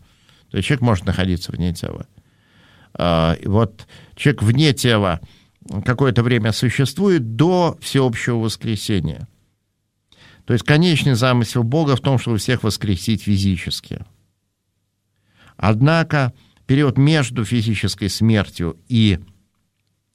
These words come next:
э, воскресением человек находится в таком промежуточном состоянии вне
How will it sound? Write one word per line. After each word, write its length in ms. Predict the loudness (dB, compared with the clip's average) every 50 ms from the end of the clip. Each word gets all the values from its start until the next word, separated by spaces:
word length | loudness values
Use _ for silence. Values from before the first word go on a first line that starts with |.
| -10 -6
э, 240 | -2 0 0 0
воскресением 800 | 0 0 -2 -4 -2 -4 -2 -2 -2 -2 -2 0 2 2 2 0
человек 220 | 0 -2 -4 -2
находится 380 | -2 -2 -2 -2 -2 -4 -4 -6
в 20 |
таком 240 | -8 -6 -4 -4 -2
промежуточном 720 | -2 0 0 0 0 0 0 -2 -2 -4 -6 -6 -8 -8 -8
состоянии 760 | -8 -8 -10 -6 -4 -2 0 0 0 2 2 2 2 0
вне 480 | -2 -4 -2 0 2 2 2 2 0 -2